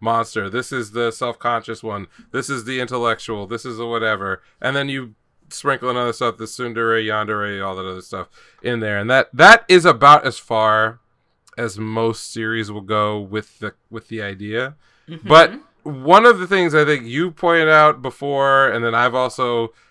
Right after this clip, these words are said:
Speaker 1: noticed it, and we've talked about it, is this idea of giving just enough at any given time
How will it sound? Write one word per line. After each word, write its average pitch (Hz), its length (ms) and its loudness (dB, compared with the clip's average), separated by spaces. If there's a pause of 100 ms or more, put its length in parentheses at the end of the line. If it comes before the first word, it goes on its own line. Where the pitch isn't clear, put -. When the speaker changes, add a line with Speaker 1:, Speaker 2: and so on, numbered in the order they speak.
(140)
Speaker 1:
noticed 127 480 0
it, 123 240 -2
and 117 260 -6
we've 117 140 -8
talked 131 280 -2
about 113 280 -2
it, 110 180 -6
is 117 240 -8
this 127 160 -8
idea 135 360 -2
of 131 120 -4
giving 131 340 -6
just 139 480 -2
enough 120 680 -4 (840)
at 131 240 -4
any 151 240 -2
given 143 320 -2
time 139 640 2